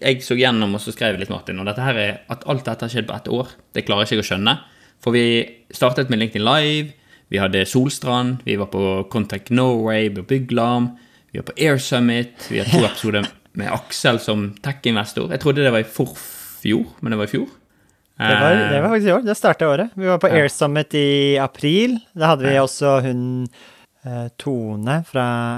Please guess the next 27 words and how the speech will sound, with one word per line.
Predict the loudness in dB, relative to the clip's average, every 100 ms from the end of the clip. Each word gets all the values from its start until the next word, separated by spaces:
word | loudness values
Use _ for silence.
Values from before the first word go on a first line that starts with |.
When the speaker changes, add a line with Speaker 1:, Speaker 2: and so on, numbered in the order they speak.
| -4
Speaker 2:
Eiendom | -4 -4
Norge. | -4 -4 -6 _ _ _ -20 -10
Speaker 1:
Norsk | -8 -6
Speaker 2:
Eller | -4 0
Speaker 1:
Eiendom. | 0
Speaker 2:
Norsk | 0 0
Eiendom. | 0 0 -2
Jeg | -2 0
blander | 0 -2
alltid | -4 -4 -4
de |
to. | -4 -10 _ _ -8
Speaker 1:
Ja, |
Norsk | -8 -6 -8
Eiendom. | -8 -10 -14 _ _ -8
Speaker 2:
Norsk | -4 0
Eiendom, | 2 4 4 2 0
Speaker 1:
Tenk | -2 2
Speaker 2:
på |
Speaker 1:
om | 2
Speaker 2:
panelet, | 2 2 2 4 2 0
sammen | 2 2
med | 2 0
Aksel | 0
Lund | -2
Svindal. | -2 0 2 2 -2 -10 _ _ -16
Speaker 1:
Ja. | -16